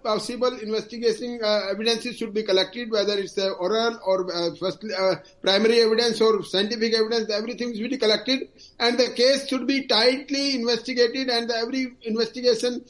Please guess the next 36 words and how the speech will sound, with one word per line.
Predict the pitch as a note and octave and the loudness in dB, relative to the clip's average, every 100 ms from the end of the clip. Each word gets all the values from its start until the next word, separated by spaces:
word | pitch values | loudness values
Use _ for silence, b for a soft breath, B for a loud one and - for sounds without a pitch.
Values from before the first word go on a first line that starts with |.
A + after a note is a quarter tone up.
| B | B
evidence | G#3 A3 A#3+ - | 0 4 4 4
is, | C4 G#3+ - | 2 0 -6
uh, | A3+ A3 | -4 -2
to | A3+ | -2
be | A3+ | -2
collected | A3 G#3 G#3 B3+ | 0 0 0 0
and | B3 A#3 | 0 0
sent | A3 A3 | -2 -2
to | A#3+ | -4
the | A#3 | -4
court | A#3 A#3+ - | 0 0 0
as | A3 B3 | -2 -4
soon | B3+ C4 | -4 -4
as | B3 | -4
possible. | - A#3+ A#3+ B3+ C4+ C4+ B B - | -2 -4 -2 0 0 -2 B B -4
And | A#3 A#3+ | 0 2
the | A#3 | 0
trial | G#3+ A#3 C4+ C#4 C4+ | 2 4 4 2 0
should | A#3+ A3+ | -6 -2
be, | C4 A#3+ - | -2 -2 -6
uh, | G#3 G#3+ G#3 - G3+ | -4 -2 -2 -6 -6
uh, | G#3 - F#3 G3+ | -6 -6 -6 0
by | A3 | 2
a | A#3 - | 4 4
special | A#3 A#3 B3 B3+ | 4 4 2 2
judge | B3 B3 | 0 0
so | - A3+ | 0 2
that | A#3 G#3+ | 2 -2
the | A3+ | -2
cul-, | G#3+ G#3+ G#3+ | -2 -2 -4
culprits | G#3+ G#3+ G#3+ C4 A3 - b _ - | -4 -4 -4 -6 -6 -14 b _ 0
don't | A3 C4+ | 2 2
find | C4+ A#3 B3 B3 | 0 0 0 0
any | A#3+ B3 - | 0 0 2
time | G#3 A3 B3 A#3+ | 2 2 0 0
to, | B3+ B3+ | 0 -2